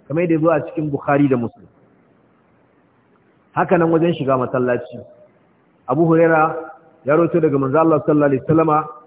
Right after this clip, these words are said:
Manzo Allah yana cewa, "Idza dakhala ahadukumul masjida falyusallim ala nabi sallallahu alaihi wasallama." Idan ɗayan ku ya zo shiga masallaci, to yayi ma Annabi sallallahu alaihi wasallama salati. Zai ce, "Bismillah, wassalatu wassalamu ala rasulillah,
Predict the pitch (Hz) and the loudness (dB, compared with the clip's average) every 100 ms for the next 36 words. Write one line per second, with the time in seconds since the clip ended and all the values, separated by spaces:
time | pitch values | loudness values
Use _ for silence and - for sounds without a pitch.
0 | _ - 123 156 165 151 147 139 151 147 | _ -10 -2 0 2 0 -2 -4 -2 -2
1 | 139 160 151 160 151 131 139 156 147 139 | 0 0 0 0 0 0 -2 -2 0 0
2 | 156 165 160 160 160 - - _ _ 147 | 0 2 2 2 -2 -12 -20 _ _ -2
3 | 147 143 190 180 160 160 156 147 135 156 | 0 0 0 0 0 2 0 0 0 -2
4 | 147 139 127 113 - 117 110 92 _ _ | -2 -2 -4 -6 -10 -10 -12 -16 _ _
5 | _ _ - 151 165 175 185 175 160 170 | _ _ -4 -2 0 0 0 0 0 0
6 | 151 156 160 156 165 165 160 165 165 - | 0 -2 0 0 2 2 0 -6 -10 -10
7 | - _ _ - 139 143 160 180 165 151 | -20 _ _ -4 0 2 2 2 0 -2
8 | 156 - 160 156 147 - 160 156 143 127 | -4 -4 -2 0 -2 -4 -2 -2 -2 -4
9 | 139 135 - - _ _ _ _ - 160 | -2 -4 -8 -20 _ _ _ _ -4 -2
10 | 160 147 151 151 160 147 151 147 139 - | 0 -2 -2 -4 -2 2 2 0 -2 -8
11 | - - - - 151 151 151 151 151 143 | -18 -20 -20 -4 -4 -2 0 -2 -2 -6
12 | - 143 151 147 139 143 135 151 147 143 | -4 -2 -2 -2 -2 -2 -4 -4 -2 0
13 | 151 | 0